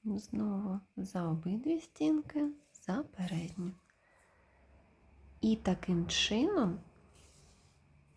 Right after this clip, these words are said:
ми прошиваємо усі петлі.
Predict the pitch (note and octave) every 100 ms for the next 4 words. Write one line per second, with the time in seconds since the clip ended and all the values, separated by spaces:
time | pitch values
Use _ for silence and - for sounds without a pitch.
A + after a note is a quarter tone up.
0 | - - - _ G3 A3 F4 - G3+ -
1 | - G#3+ F#3+ F3+ F3 F3 E3 - - -
2 | - - - - - - - - - -
3 | - - F#3 - - G3 - E3 D3+ D3
4 | - F3